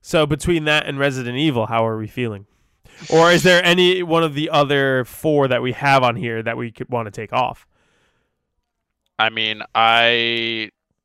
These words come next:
Speaker 2: didn't get to that point in Hades, but I don't think I'm taking that away from you guys.
Speaker 1: Yeah,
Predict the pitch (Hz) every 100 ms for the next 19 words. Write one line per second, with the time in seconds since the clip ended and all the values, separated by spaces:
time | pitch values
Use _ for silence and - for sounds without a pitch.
0 | _ _ - 110 107 - 107 - 110 104
1 | - - 107 113 107 104 107 110 117 -
2 | 107 98 95 87 101 - 104 95 95 110
3 | - 104 104 95 92 98 95 107 101 101
4 | 101 - - _ - - 120 113 110